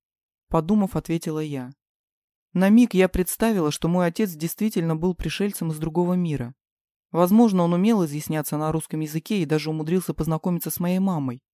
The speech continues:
Но он ничего не знал об автомобилях и поездах, о наших болезнях и лекарствах, об электричестве. Как могла доступно, я рассказала обо всём этом моим собеседникам. Грег, который уже кое-что знал от меня, решил уточнить.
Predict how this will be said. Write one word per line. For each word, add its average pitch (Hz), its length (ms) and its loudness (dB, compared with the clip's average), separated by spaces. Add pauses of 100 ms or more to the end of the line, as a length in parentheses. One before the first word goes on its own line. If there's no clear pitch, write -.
(440)
Но 185 120 6
он 220 100 8
ничего 220 320 6
не 208 100 8
знал 190 260 2
об 160 120 2
автомобилях 170 580 0
и - 40 -12
поездах, 143 640 -4 (200)
о 147 100 2
наших 185 320 2
болезнях 170 500 4
и 147 60 0
лекарствах, 139 640 -2
об 156 160 0
электричестве. 180 800 -2 (760)
Как 240 180 2
могла 233 340 6
доступно, 202 460 0
я 156 160 0
рассказала 175 500 0
обо 151 160 0
всём 170 280 -2
этом 151 200 -2
моим 160 220 0
собеседникам. 131 920 -6 (440)
Грег, 226 320 4
который 160 300 0
уже 160 180 -2
кое-что 175 480 -2
знал 160 280 -2
от 135 140 -6
меня, 190 340 -4
решил 180 300 -4
уточнить. 170 640 -6